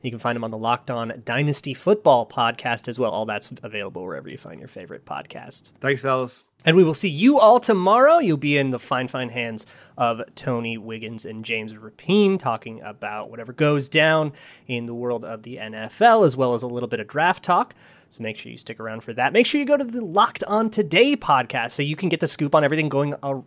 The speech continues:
Speaker 1: on in the entire world of sports, basketball, hockey, baseball, all of that stuff. Peter Bukowski doing a great job there, under twenty minutes every single morning. For Ross Jackson, at Ross Jackson Noel on Twitter, I am Luke Braun, at Luke Braun N F L on Twitter.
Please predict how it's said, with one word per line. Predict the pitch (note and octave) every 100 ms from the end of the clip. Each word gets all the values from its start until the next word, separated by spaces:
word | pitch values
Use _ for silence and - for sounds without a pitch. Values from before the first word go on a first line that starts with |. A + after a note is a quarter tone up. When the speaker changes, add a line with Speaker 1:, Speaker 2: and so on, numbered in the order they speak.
| -
Speaker 1:
on | B2+ B2+ C#3
in | C#3+ C#3
the | C3+ D#3
entire | E3+ F3 C4 D4 C3
world | - C3 A#2+
of | B2
sports, | - - G#2+ -
basketball, | A#2 A2+ - A2
hockey, | G#2+ C3 - A2+
baseball, | A2 A#2 A#2 - A#2 A2
all | C3+ C3+
of |
that | C3 A#2+
stuff. | - A#2
Peter | - B2+
Bukowski | B2+ A#2+ - A#2
doing | A#2+
a | B2
great | F#3+ G#3
job | G#3 F#3 D#3
there, | D3 D3 C3+ - -
under | D#3 C#3+
twenty | C3 C#3 B2
minutes | A#2+ A2+
every | - A#2 A#2+ B2+
single | - A#2+ A#2 A#2
morning. | B2+ C3+ C#3+ A#2
For | - F#3 G3 D3
Ross | D#3 E3+ -
Jackson, | F3+ E3 - A2
at | A#2
Ross | A2+ A2+ -
Jackson | B2 A2+ B2
Noel | B2+ B2
on | A#2 A#2
Twitter, | G#3 F#3+ - - - -
I | C3+ C3+
am | A#2 B2
Luke | G#2 A#2 B2+ B2
Braun, | - D#3 G3
at | D#3 -
Luke | C3+ C3
Braun | D#3+ D3
N | D3 C#3+
F | C3+
L | F#3 G#3+ A3
on | F#3+ F#3+ G3+
Twitter. | - - F#3 A3+